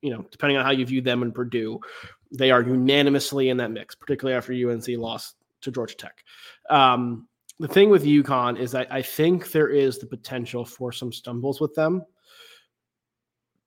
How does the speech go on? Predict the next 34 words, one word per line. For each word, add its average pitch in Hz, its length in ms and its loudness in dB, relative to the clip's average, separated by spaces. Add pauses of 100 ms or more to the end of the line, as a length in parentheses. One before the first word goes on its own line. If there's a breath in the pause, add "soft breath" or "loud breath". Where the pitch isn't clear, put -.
(260)
because 143 320 0
everything 170 280 4
has 147 120 2
gone 139 320 0
so 139 840 0 (160)
well 123 600 -2
so - 260 -4
far. 101 460 -12 (420 loud breath)
Like, 147 320 4
you've 156 320 2
gotten 165 320 6
the 180 80 0
production 160 520 0
from 147 140 -4
the 135 80 -2
role 139 160 0
players 127 360 -4
you've 117 100 -8
needed 117 260 -12
to. 95 140 -18
Everybody 151 360 0
has 147 120 -2
stepped 147 240 -2
up 135 140 -2
when 131 80 -2
they 123 60 -4
needed 120 260 -6
to. 113 100 -12
Tristan 151 420 -6
Newton 151 280 0
has 127 160 -8
gone 131 260 -2
from 127 200 -4
being, 127 460 -2